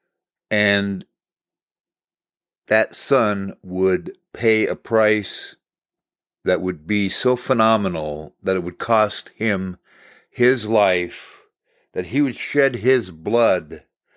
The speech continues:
so that we would be able to have a relationship with God. Now, for some of us, that's just, that news is really almost old news. It's good news, but it's old news.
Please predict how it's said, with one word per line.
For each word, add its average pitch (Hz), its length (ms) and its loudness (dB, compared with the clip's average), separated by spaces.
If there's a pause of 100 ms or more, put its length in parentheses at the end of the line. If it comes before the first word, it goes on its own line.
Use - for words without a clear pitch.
(560)
so 147 400 2
that 104 380 2
we 131 240 -2
would 120 240 -4
be 117 140 2
able 98 180 -2
to - 100 -18
have 104 300 -4
a 92 60 -4
relationship 90 760 -6
with 80 220 -16
God. 82 440 -10 (680)
Now, 131 140 2
for 123 160 -6
some 190 240 0
of 170 40 4
us, 160 140 2
that's 147 300 0
just, 127 260 -4 (800)
that 156 200 2
news 156 420 2
is 113 300 -4
really 131 440 0
almost 131 440 0
old 104 360 0
news. 76 580 -14
It's 101 160 -8
good 151 300 0
news, 160 340 4
but 113 180 0
it's 95 140 -8
old 117 340 -2
news. 120 580 -4